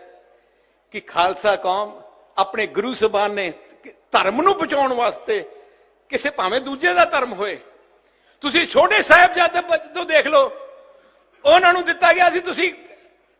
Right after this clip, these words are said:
ਧਰਮ ਬਦਲੋ, ਤੁਹਾਨੂੰ ਜਾਨ ਥੋੜੀ ਬਚਾ ਦਾਂਗੇ," ਪਰ ਉਹਨਾਂ ਨੇ ਕਿਹਾ, "ਧਰਮ ਵਾਸਤੇ ਨਹੀਂ ਛੱਡ, ਛੱਡ ਸਕਦੇ, ਭਾਵੇਂ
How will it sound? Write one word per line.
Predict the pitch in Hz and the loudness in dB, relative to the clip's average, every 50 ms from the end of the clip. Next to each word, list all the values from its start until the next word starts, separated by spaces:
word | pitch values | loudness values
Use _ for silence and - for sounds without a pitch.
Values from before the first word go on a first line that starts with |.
| _ | _
ਧਰਮ | - 294 - 302 381 | 4 4 4 4 4
ਬਦਲੋ, | 370 320 302 302 339 359 392 392 | 4 4 4 4 4 2 2 4
ਤੁਹਾਨੂੰ | 302 349 370 370 349 233 | 4 2 2 0 0 4
ਜਾਨ | 269 285 294 302 330 339 320 277 - - - - - - | 6 8 8 8 6 4 0 -10 -14 -18 -20 -20 -14 -8
ਥੋੜੀ | - 269 311 302 | -6 -6 -4 -4
ਬਚਾ | 269 294 285 285 285 285 | -4 -4 0 0 2 2
ਦਾਂਗੇ," | 302 311 311 294 311 269 214 - - - - - _ _ | 2 2 0 0 -4 -6 -6 -10 -14 -20 -20 -20 _ _
ਪਰ | 240 247 247 | -4 -4 -4
ਉਹਨਾਂ | 247 226 233 240 247 | -6 -8 -8 -8 -8
ਨੇ | 233 | -8
ਕਿਹਾ, | - 240 240 - - - - | -6 -6 -8 -8 -10 -12 -4
"ਧਰਮ | - 226 170 143 156 180 196 | -2 0 0 0 -2 -6 -6
ਵਾਸਤੇ | 190 196 190 185 185 - - 196 185 - 196 - _ | -4 -4 -4 -4 -6 -10 -14 -14 -14 -14 -18 -20 _
ਨਹੀਂ | 175 170 175 208 214 - | -16 -12 -12 -12 -10 -10
ਛੱਡ, | 180 180 156 | -10 -10 -10
ਛੱਡ | - - 165 160 156 | -8 -6 -6 -6 -6
ਸਕਦੇ, | - 156 147 143 175 214 226 214 - - - _ - | -8 -14 -14 -10 -8 -6 -6 -6 -8 -14 -14 _ -6
ਭਾਵੇਂ | 180 143 147 175 | -6 -6 -6 -6